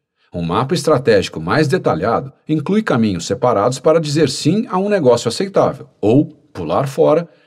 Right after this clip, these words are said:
e também uma terceira alternativa, que nos leva a condições bem mais atraentes.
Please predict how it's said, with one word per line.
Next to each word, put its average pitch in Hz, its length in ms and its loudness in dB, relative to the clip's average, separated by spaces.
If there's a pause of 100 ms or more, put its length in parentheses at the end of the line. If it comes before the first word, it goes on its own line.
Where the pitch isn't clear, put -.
e 214 80 -2
também 202 320 2
uma 90 160 0
terceira 135 400 -2
alternativa, 190 720 0 (200)
que - 120 -6
nos 98 180 -4
leva 101 320 0
a 165 40 -2
condições 139 520 -6
bem 160 300 -4
mais 80 260 -6
atraentes. 73 760 -12